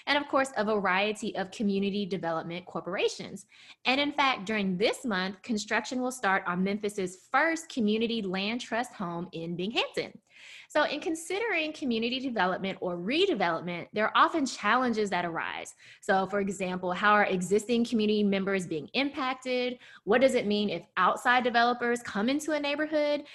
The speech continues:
And then how can development lead to positive outcomes for everyone involved? So to talk about these ideas and the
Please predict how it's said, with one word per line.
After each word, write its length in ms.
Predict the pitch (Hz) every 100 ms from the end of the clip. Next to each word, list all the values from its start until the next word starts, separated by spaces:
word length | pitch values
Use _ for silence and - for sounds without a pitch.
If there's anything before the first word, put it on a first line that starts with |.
| - -
And 100 | 247
then 80 | 294
how 240 | 330 349
can 160 | - 440
development 640 | 294 214 208 202 214 180
lead 200 | 202 220
to 100 | 180
positive 640 | - - 233 320 294 254 -
outcomes 600 | 185 - - 185 180 185
for 200 | - 185 -
everyone 560 | 240 262 220 180 165 160
involved? 560 | 175 170 - - - - _ - - -
So 140 | 277
to 80 | 285
talk 300 | 311 494 466
about 280 | 269 240 196
these 260 | 226 247
ideas 580 | - 202 185 180 185 180
and 140 | -
the 120 | 180